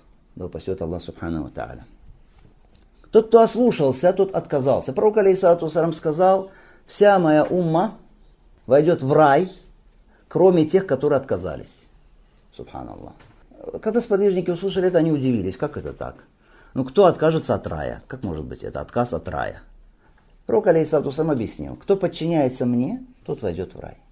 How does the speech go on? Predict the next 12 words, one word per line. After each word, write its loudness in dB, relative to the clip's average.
А 2
кто 6
ослушивается, -2
тот -6
отказался». -14
Вот -12
он -2
и 0
есть -2
отказавшийся -8
от -14
рая, -14